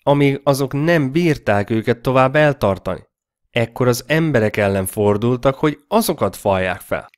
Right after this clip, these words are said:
Az egész nép is, amelyet láttunk, azon szálas emberek, ez midah,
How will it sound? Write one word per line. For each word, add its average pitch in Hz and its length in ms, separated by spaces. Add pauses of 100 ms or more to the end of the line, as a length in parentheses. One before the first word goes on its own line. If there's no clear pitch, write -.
(220)
Az 120 140
egész 175 400
nép 170 380
is, 165 180
amelyet 135 440
láttunk, 139 520
azon 113 280
szálas 117 920
emberek, 104 560
ez 110 280
midah, 113 640